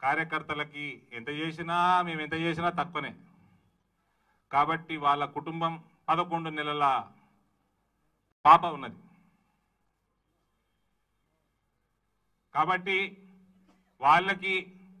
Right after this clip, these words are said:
అలా అండదండగా మనం నిలబడాలని ఏదైతే నిధి ప్రారంభం చేసినామో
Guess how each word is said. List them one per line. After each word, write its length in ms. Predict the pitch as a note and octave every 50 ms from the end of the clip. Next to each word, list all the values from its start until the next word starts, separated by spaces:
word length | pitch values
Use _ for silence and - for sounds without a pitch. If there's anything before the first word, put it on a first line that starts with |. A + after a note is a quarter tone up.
| - - _ _ _ _ _ _ _ _ _ _ _ _ _ - - B2 C3
అలా 180 | C#3 D3+ D#3+ D#3+ C#3+ A#2+ B2+
అండదండగా 460 | C#3 D#3 E3+ F3 F3+ F3 F3 F3 F3 E3+
మనం 140 | E3+ D#3+ D3+ D3
నిలబడాలని 540 | D3 D#3 D#3+ E3+ E3+ E3+ E3 D#3+ D3+ D#3 D3+
ఏదైతే 200 | D3 C#3+ C#3+ C#3+ C#3 C3 C3
నిధి 140 | C#3 C#3+ E3 D#3+
ప్రారంభం 380 | D3+ D3 C#3+ D3 C#3+ C#3+ C#3+ C#3 C3
చేసినామో 420 | C3 B2 A#2+ C3+ C3+ C3 C#3+ E3